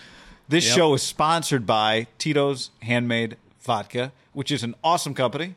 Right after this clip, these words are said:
Speaker 1: And it's easy to, uh, promote 'em because it's also an incredibly fantastic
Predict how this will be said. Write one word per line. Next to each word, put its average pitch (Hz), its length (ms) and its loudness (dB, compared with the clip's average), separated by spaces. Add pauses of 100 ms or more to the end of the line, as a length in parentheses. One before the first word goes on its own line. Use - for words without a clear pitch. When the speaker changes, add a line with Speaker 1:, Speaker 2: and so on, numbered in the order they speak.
(420)
Speaker 1:
And 156 160 0
it's 156 160 0
easy 180 280 -4
to, 180 380 2
uh, 175 120 6
promote 226 360 4
'em 226 120 0
because 196 280 0
it's 175 140 -2
also 160 520 2 (400)
an 151 100 4
incredibly 123 800 0
fantastic 113 840 -2